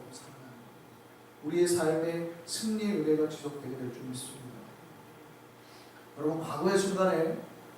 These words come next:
우리가 은혜를 경험했다 하더라도, 어떤 능력을 경험했다 하더라도, 현재 은혜를 지속하지 못하면 그 사람은 또 문제를,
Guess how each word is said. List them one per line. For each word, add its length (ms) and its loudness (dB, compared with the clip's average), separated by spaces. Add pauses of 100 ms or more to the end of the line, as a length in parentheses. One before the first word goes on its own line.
우리가 200 4
은혜를 320 6
경험했다 420 -6
하더라도, 280 -10 (840)
어떤 200 -2
능력을 380 2
경험했다 380 -4
하더라도, 300 -12 (1700)
현재 460 8
은혜를 260 8
지속하지 420 0
못하면 540 -6 (880)
그 100 -10
사람은 400 0
또 380 8 (320)
문제를, 640 0